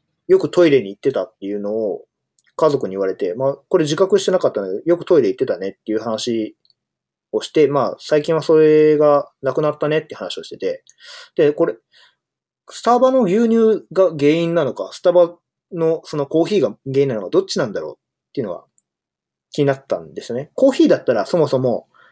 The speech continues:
あの、飲まないようにしないといけなくなっちゃうから、まあ、でも僕、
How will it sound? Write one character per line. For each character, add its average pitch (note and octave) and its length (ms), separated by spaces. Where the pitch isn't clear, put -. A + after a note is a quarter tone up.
あ G#2+ 220
の、 F2+ 460
飲 C#3 80
ま F3+ 80
な E3 80
い - 20
よ A2+ 60
う - 20
に F#2+ 60
し - 80
な A2+ 60
い - 20
と G#2 60
い - 20
け A2+ 60
な A2 100
く A2+ 320
な A#2+ 100
っ - 20
ち - 120
ゃ - 20
う - 40
か - 100
ら、 G3 280
ま C3 220
あ、 G#2+ 60
で C#3 160
も A#2 60
僕、 C3 360